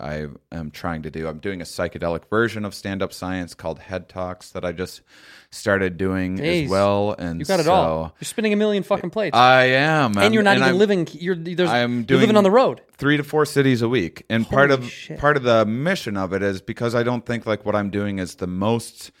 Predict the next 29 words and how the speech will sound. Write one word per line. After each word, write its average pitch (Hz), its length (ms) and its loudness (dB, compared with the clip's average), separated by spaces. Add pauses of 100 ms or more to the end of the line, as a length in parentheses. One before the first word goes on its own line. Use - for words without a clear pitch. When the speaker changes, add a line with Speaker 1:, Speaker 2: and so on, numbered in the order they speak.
(200)
Speaker 1:
novel 107 640 0
thing 107 240 -8
in 104 80 -4
the 101 80 -4
world 95 340 -4
in 92 120 -6
terms 98 420 -8
of, 87 460 -4
in 92 100 -8
terms 98 300 -10
of, 85 100 -8
like, 90 260 -4 (280)
say 120 240 -2
this 110 240 -4
were, 107 80 -2
like, 98 180 -2
a 90 80 -4
monthly 90 500 -6
show 87 380 -2
in 90 100 -4
L 85 280 -4
A 90 160 0
or 92 120 0
New 85 200 -6
York 85 420 -4
or 110 80 -6
something 113 380 -8
like 113 180 -6
that. 117 300 -4